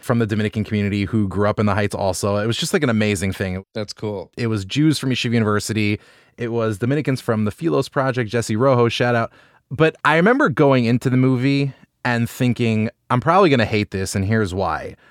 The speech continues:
Speaker 1: This is a movie about Washington Heights, where I lived for well over a decade.
Speaker 2: As did I, sort of, in, at M T A. I went to Yeshiva University High
Speaker 1: Did you go
Speaker 2: School.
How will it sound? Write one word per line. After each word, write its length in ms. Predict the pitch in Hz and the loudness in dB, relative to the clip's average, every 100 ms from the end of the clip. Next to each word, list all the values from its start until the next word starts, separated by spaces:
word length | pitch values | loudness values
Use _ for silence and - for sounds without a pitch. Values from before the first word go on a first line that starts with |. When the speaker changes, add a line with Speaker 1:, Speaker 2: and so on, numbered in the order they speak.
| _ _ - | _ _ -6
Speaker 1:
This 140 | 131 220 | -2 0
is 100 | 180 | 4
a 40 | |
movie 260 | 160 151 143 | 4 6 4
about 220 | 123 110 | 2 2
Washington 480 | 110 117 - 117 110 | 0 0 -2 -2 -2
Heights, 520 | 92 90 87 - - _ _ _ | -2 -4 -6 -12 -14 _ _ _
where 180 | 107 117 | -2 0
I 260 | 127 143 | 2 4
lived 520 | 131 120 123 113 98 - | 4 2 2 0 -4 -10
for 480 | 123 107 98 98 - | -6 -6 -6 -10 -8
well 280 | 113 139 143 | 2 4 6
over 280 | 127 110 101 | 4 2 0
a 80 | 90 | 0
decade. 560 | 92 87 90 80 82 - - _ _ - | -4 -4 -6 -8 -10 -14 -20 _ _ -4
Speaker 2:
As 200 | 117 101 | -4 0
did 160 | 117 | 2
I, 200 | 110 110 | 4 4
sort 300 | 113 - 104 | 2 0 0
of, 220 | 101 98 - | 0 -4 -4
in, 180 | 98 92 | -6 -4
at 140 | 92 | -2
M 140 | 95 95 | -2 -4
T 200 | 104 98 | -4 -4
A. 200 | 92 101 | -2 -4
I 40 | |
went 200 | 92 90 | -6 -8
to 80 | 92 | -8
Yeshiva 400 | 87 90 87 101 | -8 -10 -10 -8
University 420 | 92 87 87 90 | -8 -6 -8 -6
High 80 | 98 | -2
Speaker 1:
Did 120 | 135 | 0
you 60 | 226 | 4
go 80 | |
Speaker 2:
School. 60 | 247 | 6